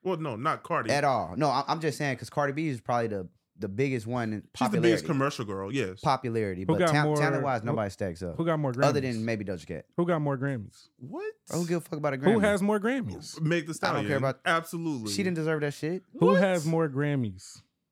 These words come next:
Speaker 2: <laughs>
Speaker 3: No, you saying, I'm just trying to
Speaker 2: What I'm
Speaker 3: say,
Speaker 2: saying is, I don't give
Speaker 3: who's
Speaker 2: a
Speaker 3: a
Speaker 2: fuck about the
Speaker 3: Grammy
Speaker 2: Gram-,
Speaker 3: artist and
Speaker 2: <laughs>
Speaker 3: who
Speaker 2: what
Speaker 3: is
Speaker 2: does that mean?
Speaker 3: I'm just saying.
Speaker 2: The Grammys just
Speaker 3: I
Speaker 2: started
Speaker 3: think Cardi B
Speaker 2: accepting
Speaker 3: got
Speaker 2: hip-hop
Speaker 3: more
Speaker 2: in the nineties.
Speaker 3: Grammys.
Speaker 2: She got one Grammy.
Speaker 3: And they started accepting them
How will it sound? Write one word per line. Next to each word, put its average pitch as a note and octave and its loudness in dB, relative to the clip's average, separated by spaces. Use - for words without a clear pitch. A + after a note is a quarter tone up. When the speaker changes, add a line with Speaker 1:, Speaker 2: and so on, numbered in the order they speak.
Speaker 2:
<laughs> - -6
Speaker 3:
No, G3+ 6
you F3 0
saying, G#3+ 2
I'm F#3 0
just F#3+ -2
trying F#3+ 2
to E3+ -2
Speaker 2:
What D#3 4
I'm F3+ 4
Speaker 3:
say, D#3 0
Speaker 2:
saying E3+ 2
is, C#3 0
I C3 4
don't D3 2
give G3+ 6
Speaker 3:
who's B3+ 4
Speaker 2:
a G#3+ 6
Speaker 3:
a - 6
Speaker 2:
fuck D#3+ 0
about F3+ 4
the G3+ 4
Speaker 3:
Grammy F#3+ 4
Speaker 2:
Gram-, D#3 0
Speaker 3:
artist E3+ 0
and B2 2
Speaker 2:
<laughs> - 2
Speaker 3:
who D#3 4
Speaker 2:
what D3+ 6
Speaker 3:
is D3+ 2
Speaker 2:
does - -6
that C3+ 4
mean? A#2 -2
Speaker 3:
I'm C#3 -2
just D3 0
saying. D3 0
Speaker 2:
The G2 -4
Grammys C#3+ 2
just C3 -2
Speaker 3:
I - 2
Speaker 2:
started B2 6
Speaker 3:
think G3+ 2
Cardi F3+ 4
B F#3+ 4
Speaker 2:
accepting F#3 2
Speaker 3:
got E3+ 6
Speaker 2:
hip-hop C#3 4
Speaker 3:
more C#3+ 4
Speaker 2:
in - -2
the - -2
nineties. A2 -2
Speaker 3:
Grammys. - -20
Speaker 2:
She C#3 -6
got A#2+ 0
one A2+ -2
Grammy. E2 -6
Speaker 3:
And B2+ 2
they C3 2
started D#3 2
accepting D#3 -2
them A#2+ 0